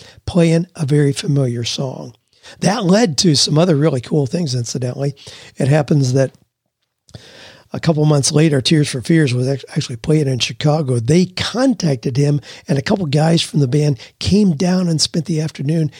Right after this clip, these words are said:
in his backyard with him and his kids because of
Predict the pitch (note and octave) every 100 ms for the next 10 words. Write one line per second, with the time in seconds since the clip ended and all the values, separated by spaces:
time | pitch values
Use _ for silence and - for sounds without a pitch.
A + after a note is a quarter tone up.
0 | - E3+ A3 A#3+ B2 D3+ C#3+ C3 - B2+
1 | B2 D#3 D3 E3+ E3 D3 B2+ - D3 B2+
2 | - - - _ _ _ F3 - F3 D3+
3 | C3+ A2+